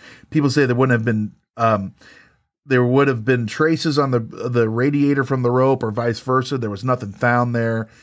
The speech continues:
And then even shadier, the guard on duty was a newbie to the facility who was subbed in last minute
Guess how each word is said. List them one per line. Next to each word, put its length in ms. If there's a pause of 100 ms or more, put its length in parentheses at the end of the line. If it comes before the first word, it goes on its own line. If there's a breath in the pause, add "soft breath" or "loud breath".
(320 soft breath)
And 140
then 500 (440 soft breath)
even 240
shadier, 880
the 160
guard 460
on 180
duty 280
was 180
a 40
newbie 520
to 100
the 140
facility 680 (760)
who 100
was 140
subbed 380
in 160
last 460
minute 440